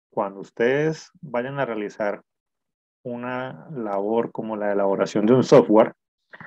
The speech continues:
pues eso incluye unos aspectos legales, no solamente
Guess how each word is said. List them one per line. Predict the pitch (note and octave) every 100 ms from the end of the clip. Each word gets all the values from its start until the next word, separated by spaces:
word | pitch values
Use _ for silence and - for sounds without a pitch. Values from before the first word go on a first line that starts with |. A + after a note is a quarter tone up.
| - - _ _ _ _ _ _ _
pues | A#2+ A2 G#2+ - -
eso | C3 A2+ - B2+ C3+ C#3 F3+ _ _ _ _ _ _ _ _ _
incluye | D3+ A#2+ - C#3 C3+ B2+ C#3+ E3 -
unos | E3 B2 C3
aspectos | C3 - A2+ - B2
legales, | B2+ F#3 E3 A#2 - _ -
no | A#2
solamente | A#2+ C#3 C#3+ C#3+ C3+ C#3+ C#3+ D3